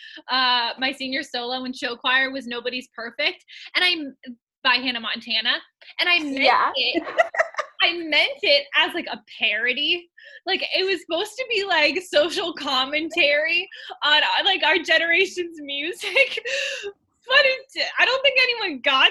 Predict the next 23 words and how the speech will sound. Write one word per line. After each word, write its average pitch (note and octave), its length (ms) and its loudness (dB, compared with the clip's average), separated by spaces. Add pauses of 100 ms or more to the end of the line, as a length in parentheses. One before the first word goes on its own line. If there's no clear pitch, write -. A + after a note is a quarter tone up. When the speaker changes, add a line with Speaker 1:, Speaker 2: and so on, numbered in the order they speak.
Speaker 1:
that A4+ 260 2
<laughs> - 40 -12
part. C5 880 -10 (1300)
No G#4 80 -10
one G#4+ 140 -10
really A4+ 320 -6
got D#4+ 340 2
that F#4 200 0 (140)
part G#4 160 -4
of A4 160 -4
it. A#4+ 280 -2 (500)
And A4 100 -12 (120)
so A4 160 -8
it G4+ 120 -10
was A#4+ 220 -2 (140)
just, F4+ 420 2 (240)
I D4+ 160 2
mean, C#4+ 300 -6 (120)
I'll D#4+ 200 0
show C#4+ 220 0
it D4 140 -2
to C5+ 140 -8 (160)
you. - 40 -2